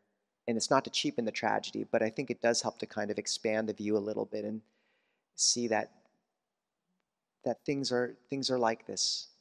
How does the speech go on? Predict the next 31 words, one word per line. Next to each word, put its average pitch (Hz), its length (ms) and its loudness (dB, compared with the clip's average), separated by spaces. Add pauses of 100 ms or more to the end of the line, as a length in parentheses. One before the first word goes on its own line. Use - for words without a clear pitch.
They're 120 120 -2
broken. 113 480 0 (320)
Um, 107 260 -12 (800)
and 104 140 -6
we 107 100 -2
do 117 120 2
our 107 120 6
best 104 300 0
to 110 80 -2
bless 104 340 -4
it 107 120 -2
and, 104 220 -6
and 104 220 -12
to, 107 300 -4 (200)
to 104 100 -10
hold 101 220 2
it 95 100 -2
with 101 180 -10
wisdom. 104 440 -6
But - 160 -4 (640)
I - 60 -2
think 135 220 -4
that 101 180 4
widening 110 480 4
vision 98 300 -4
can 104 120 -18
also 95 220 -8
be 98 120 -16
helpful. 101 460 -10 (540)
Did 123 120 -8
that, 127 200 0